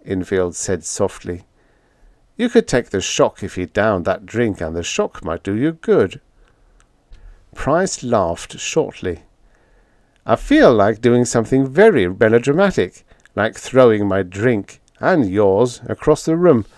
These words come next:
but I haven't got the guts to touch those glasses. Do it for me, will you?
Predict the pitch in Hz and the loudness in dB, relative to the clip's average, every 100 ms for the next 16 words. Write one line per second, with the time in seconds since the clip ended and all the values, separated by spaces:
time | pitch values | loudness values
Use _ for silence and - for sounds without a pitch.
0 | _ _ _ - 151 - 220 294 247 208 | _ _ _ -4 -4 0 2 2 2 0
1 | 196 175 - - - - 151 - - - | -2 -2 -2 -4 -8 -12 -10 -6 -6 -2
2 | 123 110 107 127 127 - 131 - _ _ | 0 0 0 0 0 -2 -4 -6 _ _
3 | _ _ _ _ 247 202 139 151 151 151 | _ _ _ _ 8 8 6 0 4 4
4 | 151 170 208 240 | 4 4 2 2